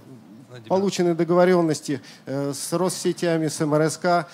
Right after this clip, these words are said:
Speaker 2: э, также имеются договоренности, э, с, с потребителями
Speaker 1: Владимир,
Speaker 2: трансформаторов.
Speaker 1: спасибо, время закончилось. Спасибо большое. Теперь,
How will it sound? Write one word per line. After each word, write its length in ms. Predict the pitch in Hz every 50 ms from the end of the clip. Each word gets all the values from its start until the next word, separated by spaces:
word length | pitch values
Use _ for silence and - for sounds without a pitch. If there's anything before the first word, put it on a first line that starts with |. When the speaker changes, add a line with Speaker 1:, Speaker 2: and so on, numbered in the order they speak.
| - - -
Speaker 2:
э, 220 | - 147 147 147 165
также 360 | - 185 185 170 151 170 165
имеются 380 | 160 170 175 175 165 - - 147
договоренности, 840 | 147 139 147 147 147 151 165 170 170 165 160 156 - - 165 151 127 - - - _ -
э, 320 | - 139 135 139 135 131 95 - 143 143 135 113 - - - - 120 107
с, 60 | 95 -
с 20 |
потребителями 720 | - 175 165 - 175 175 160 170 156 - 147 139 131 135
Speaker 1:
Владимир, 180 | 127 131 135 120
Speaker 2:
трансформаторов. 500 | 131 147 139 131 135 123 117 113 110 - - -
Speaker 1:
спасибо, 400 | - 143 139 - - 143 131 143
время 320 | 160 160 151 147 147 143
закончилось. 680 | 131 135 131 - 127 117 110 - 139 156 190 196 - - - -
Спасибо 340 | 151 131 - 170 151 131
большое. 460 | 131 135 135 131 - - 147 143 160 180
Теперь, 340 | - - - - 190 175